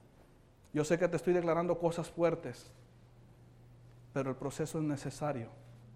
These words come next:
Pero todo lo que tú estás pasando es necesario para que entonces cuando yo edifique mi, mi iglesia sobre ti, sea una iglesia sólida.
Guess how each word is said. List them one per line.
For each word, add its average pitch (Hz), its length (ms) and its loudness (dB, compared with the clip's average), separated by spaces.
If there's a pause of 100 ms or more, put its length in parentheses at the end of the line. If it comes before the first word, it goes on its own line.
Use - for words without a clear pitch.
(480)
Pero 139 220 4
todo 202 260 8
lo 196 140 8
que 180 100 4
tú 196 140 4
estás 196 320 4
pasando 185 560 2
es 165 140 2
necesario 160 680 2 (1040)
para 143 240 6
que 151 100 2
entonces 175 460 4
cuando 160 240 4
yo 160 140 4
edifique 180 420 2
mi, 156 240 2 (380)
mi 151 140 6
iglesia 156 420 4
sobre 151 260 2
ti, 208 300 -2 (320)
sea 160 160 4
una 160 100 4
iglesia 160 500 -2 (100)
sólida. 147 600 -4